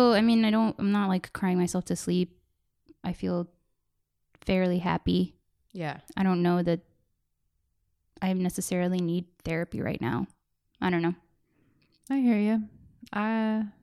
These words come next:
Speaker 3: I fell off the therapy wagon, you know?
Speaker 1: Mm-hmm.
Speaker 2: Well, you
Speaker 3: It's
Speaker 2: didn't like your
Speaker 3: Shh.
Speaker 2: Oh, what? <laughs> She listened.
Speaker 3: I don't know. You know, it's
Speaker 2: Maybe
Speaker 3: not
Speaker 2: it wasn't the right fit.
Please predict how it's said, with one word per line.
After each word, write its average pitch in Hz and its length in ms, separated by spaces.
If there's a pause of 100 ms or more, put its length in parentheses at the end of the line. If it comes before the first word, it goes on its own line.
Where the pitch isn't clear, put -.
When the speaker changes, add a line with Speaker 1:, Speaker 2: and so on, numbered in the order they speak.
(280)
Speaker 3:
I 220 80
fell 220 180
off 185 200
the 185 120
therapy 180 400
wagon, 180 440 (160)
you 208 100
know? 202 180 (560)
Speaker 1:
Mm-hmm. 196 280 (340)
Speaker 2:
Well, 185 100
you 190 100
Speaker 3:
It's 190 100
Speaker 2:
didn't 175 80
like 160 200
your 156 320 (380)
Speaker 3:
Shh. - 540
Speaker 2:
Oh, 175 80 (440)
what? 254 220 (320)
<laughs> 240 240
She 320 220
listened. 302 320 (100)
Speaker 3:
I 294 140
don't 339 140
know. 202 300 (460)
You 226 140
know, 220 280
it's 233 140
Speaker 2:
Maybe 240 120
Speaker 3:
not 269 100
Speaker 2:
it 233 100
wasn't 220 300
the 196 80
right 185 200
fit. 208 320